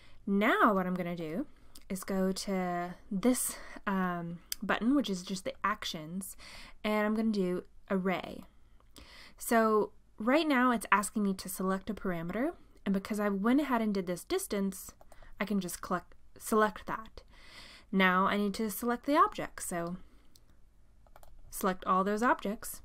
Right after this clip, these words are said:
press enter, and now I need to select the distance between the columns.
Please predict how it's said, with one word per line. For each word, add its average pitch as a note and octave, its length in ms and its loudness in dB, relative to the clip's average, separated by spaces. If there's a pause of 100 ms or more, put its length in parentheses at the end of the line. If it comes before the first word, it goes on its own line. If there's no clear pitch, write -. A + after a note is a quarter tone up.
(120)
press F3+ 280 -2
enter, G3+ 340 -2 (1000)
and G#3 100 2
now G#3+ 140 6
I A#3 60 6
need B3 200 6
to A#3+ 120 -2
select F#3 320 -2
the G#3+ 80 -2
distance F#3 440 -6
between F3 320 -6
the G3 80 -8
columns. G3 600 2